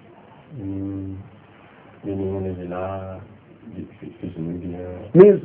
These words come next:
Speaker 2: min ne la ce fa da zai na ko?
Speaker 1: Mm.
Speaker 2: At-tauhid.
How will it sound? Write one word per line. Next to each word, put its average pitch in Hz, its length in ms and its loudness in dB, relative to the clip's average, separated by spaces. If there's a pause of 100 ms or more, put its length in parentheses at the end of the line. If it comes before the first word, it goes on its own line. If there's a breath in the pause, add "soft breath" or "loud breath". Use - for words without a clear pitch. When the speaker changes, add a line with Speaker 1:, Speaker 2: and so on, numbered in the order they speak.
Speaker 2:
min 208 180 12
ne 180 340 10
la 175 300 8
ce 160 160 6
fa 190 160 12
da 175 140 6
zai 160 180 10
na 170 80 4
ko? 202 320 8
Speaker 1:
Mm. 175 140 -14 (520 soft breath)
Speaker 2:
At-tauhid. 180 720 12